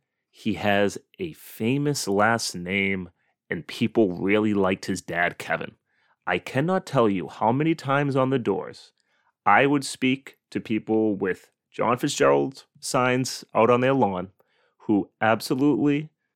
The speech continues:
loved Joel, who loved the policies we were talking about, but ultimately said, "I can't vote for Joel because I'm really good friends with Kevin, because I loved his father."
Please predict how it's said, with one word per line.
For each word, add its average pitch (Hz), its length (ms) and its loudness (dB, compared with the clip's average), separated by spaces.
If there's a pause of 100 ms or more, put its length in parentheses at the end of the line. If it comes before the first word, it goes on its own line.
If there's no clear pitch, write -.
(100)
loved 95 440 0
Joel, 113 480 4 (240)
who 101 120 -2
loved 90 300 -2
the - 80 -10
policies 123 680 2
we 107 80 -2
were 87 100 -12
talking 120 420 2
about, 131 380 -2 (200)
but - 340 2
ultimately 120 500 2
said, 104 600 2 (420)
"I 107 420 2
can't 123 460 -4
vote 110 360 0
for - 120 -6
Joel 95 560 2 (100)
because 92 540 -2 (260)
I'm 87 220 -4
really 98 360 -4
good 85 180 -4
friends 90 440 -8
with 87 160 -14
Kevin, - 420 -14 (300)
because - 260 -12 (120)
I 104 380 2
loved 92 440 0
his 90 200 -8
father." 80 640 -10